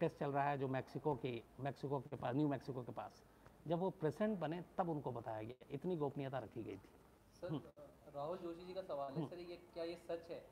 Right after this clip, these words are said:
Speaker 2: कि पायलट ने कहा कि "ये मैंने क्या कर दिया" जब बम का ब्लास्ट हुआ उसे देखकर?
Speaker 1: दो चीज़ें थी। एक, जब पा-, bomb गिराया तो उस पायलट ने,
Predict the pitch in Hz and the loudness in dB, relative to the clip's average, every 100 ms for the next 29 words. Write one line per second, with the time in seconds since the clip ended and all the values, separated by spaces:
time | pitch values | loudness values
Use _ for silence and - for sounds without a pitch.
0 | - 139 135 139 151 165 151 147 151 165 | -14 -4 -2 -2 -6 -4 -2 -2 -4 -8
1 | 151 147 151 147 147 143 127 135 160 - | -6 -6 -4 -4 -4 -8 -8 -6 -6 -6
2 | 147 139 151 156 160 131 127 - 143 185 | -8 -6 -6 -6 -6 -4 -6 -6 -8 -8
3 | 190 - 151 135 120 - 113 - - - | -10 -10 -10 -12 -14 -14 -14 -16 -20 -20
4 | - - - - - - - 139 202 196 | -20 -20 -20 -18 -18 -12 2 10 10 10
5 | 185 190 - 165 190 185 190 160 147 135 | 8 8 10 10 10 8 8 12 12 12
6 | 120 107 156 190 165 151 170 175 156 - | 10 10 10 12 10 10 10 8 6 8
7 | 135 143 165 170 160 | 8 8 6 4 0